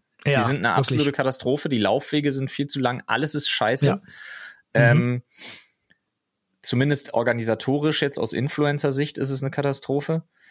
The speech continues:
Speaker 2: Äh, und ich glaube, die Messeveranst-, äh, die, die, die Messeleitung hat schon einen Teil dazu beigetragen, dass sowas so eskaliert, weil ich glaube, du müsstest das knallhart, und das meine ich tatsächlich so, du müsstest das verbieten.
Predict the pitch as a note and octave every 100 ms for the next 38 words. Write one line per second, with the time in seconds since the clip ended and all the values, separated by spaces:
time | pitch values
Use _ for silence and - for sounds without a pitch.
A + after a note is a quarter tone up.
0 | - _ _ - A2+ A2+ A2+ - _ _
1 | - C3 A2+ - A#2 B2+ D#3 C#3 B2+ -
2 | A3+ C#3+ F2 A#2+ A#2+ - - A#2 A#2 A#2
3 | A2 A#2 G#2+ A2+ - A#3+ B2 A#2+ A#2 -
4 | A#2+ D3+ E3+ A#2+ B2+ B2+ B2 - A2+ A2+
5 | C3 B2+ B2 A#2+ A2+ A2+ B2 - F2+ A#2+
6 | B2 A#2+ D3+ - G#2 D3+ D#3 - F#2+ B2+
7 | D#3 B2 A2 G#2+ G#2 - D3+ - B2 C3
8 | - - F#2 C3 A#2+ G#2+ D3 - G#2+ F2+
9 | F2 C3 - C3+ C#3 - C3+ D#3 G2+ G2
10 | G#2+ - D3 - - G2+ - C#3 B2+ E3+
11 | G2